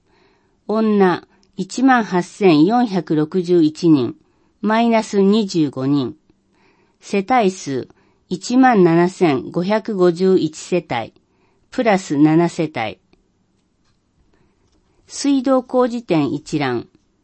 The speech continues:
水道に関するご用件はこちらへ。石原水道、九五零五一六。岡田工業、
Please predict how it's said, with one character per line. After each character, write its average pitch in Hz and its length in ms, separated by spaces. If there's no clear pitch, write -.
水 262 400
道 254 180
に 247 140
関 240 240
す 240 160
る 202 100
ご 170 160
用 180 200
件 156 320
は 113 140
こ 160 180
ち - 180
ら 127 160
へ。 113 160
石 233 260
原 240 300
水 180 320
道、 120 260
九 247 300
五 190 400
零 220 320
五 196 240
一 156 260
六。 131 400
岡 240 240
田 233 140
工 190 300
業、 123 320